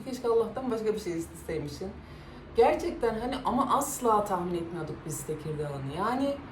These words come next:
Edirne yaptık arkadaşlar. Edirne'den sonra biz Tekirdağ'ı mümkün değil vermezler demiştik. Ama sanırım bu Trakya bölümü çok tercih edilmiyor. O yüzden isteyen de gidiyor diye düşünüyorum. Çanakkale de vardı mesela tercihlerimiz arasında.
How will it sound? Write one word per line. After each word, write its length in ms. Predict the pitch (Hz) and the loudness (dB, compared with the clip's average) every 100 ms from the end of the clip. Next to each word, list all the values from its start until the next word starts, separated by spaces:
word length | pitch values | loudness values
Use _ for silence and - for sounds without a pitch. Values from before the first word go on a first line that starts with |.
| - - - - | -14 -14 -12 0
Edirne 320 | - 262 370 | 2 4 4
yaptık 380 | 539 415 - 453 | 4 2 2 2
arkadaşlar. 540 | 220 - 339 - 202 170 - | 2 2 2 2 2 0 0
Edirne'den 440 | 214 277 285 294 | 0 0 2 0
sonra 240 | 302 294 254 | 0 0 -2
biz 160 | - | -4
Tekirdağ'ı 440 | 269 269 269 262 254 | -6 -2 0 0 0
mümkün 360 | 240 269 294 | 0 -2 -2
değil 180 | 285 277 | -2 -2
vermezler 560 | 240 240 247 269 262 220 | 0 0 0 0 0 2
demiştik. 380 | 185 170 - 170 - - - - - - - | 2 0 -6 -8 -10 -10 -12 -12 -12 -8 -2
Ama 180 | 285 302 | 0 0
sanırım 480 | 302 311 320 254 247 | 2 2 4 2 2
bu 80 | |
Trakya 500 | - 262 302 294 254 | 0 2 2 2 4
bölümü 380 | 220 220 220 226 277 - | 6 6 6 4 0 -4
çok 180 | 254 247 | -6 0
tercih 240 | 226 220 | 0 4
edilmiyor. 500 | 220 185 208 185 160 - | 4 2 0 -2 -2 -2
O 40 | 233 | -2
yüzden 300 | 208 196 196 - - - - - - - - - | 0 0 0 -2 -8 -10 -10 -12 -12 -12 -10 -8
isteyen 420 | 214 - 226 185 | -8 4 6 6
de 40 | 190 | 2
gidiyor 300 | 175 175 170 | -2 -2 -2
diye 220 | 151 139 | -2 -4
düşünüyorum. 360 | - - - | -4 -6 -6
Çanakkale 440 | - 240 269 269 269 | -2 0 0 0 0
de 100 | 240 | 0
vardı 200 | 202 170 | 0 -2
mesela 320 | 160 151 156 | -4 -6 -6
tercihlerimiz 520 | 151 147 - 156 135 147 | -4 -6 -4 -4 -2 -4
arasında. 460 | 139 131 - - | -6 -6 -8 -8